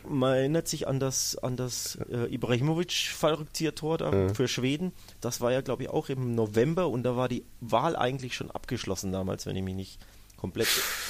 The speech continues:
Speaker 1: irre.
Speaker 2: Ja, da
Speaker 1: Und ich
Speaker 2: war
Speaker 1: glaub,
Speaker 2: was.
Speaker 1: die haben sie dann wieder aufgemacht, um dieses Tor mit reinzunehmen, aber
Speaker 2: Mhm.
Speaker 1: das,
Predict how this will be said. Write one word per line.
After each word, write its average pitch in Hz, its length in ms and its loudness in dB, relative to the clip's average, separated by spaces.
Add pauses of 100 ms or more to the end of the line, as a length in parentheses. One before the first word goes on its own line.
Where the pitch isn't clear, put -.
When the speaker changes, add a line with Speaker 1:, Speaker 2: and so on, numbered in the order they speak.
Speaker 1:
irre. 123 340 4
Speaker 2:
Ja, 110 280 6
da 110 80 6
Speaker 1:
Und 123 60 8
ich 127 40 6
Speaker 2:
war 98 60 6
Speaker 1:
glaub, 156 140 8
Speaker 2:
was. 139 40 -2
Speaker 1:
die 160 80 8
haben 156 80 8
sie 147 100 6
dann 139 120 6
wieder 123 160 6
aufgemacht, 147 560 4
um 135 80 0
dieses 131 240 -2
Tor 196 160 2
mit 123 180 2
reinzunehmen, 104 480 0
aber 110 320 4
Speaker 2:
Mhm. 101 260 6 (100)
Speaker 1:
das, - 320 -2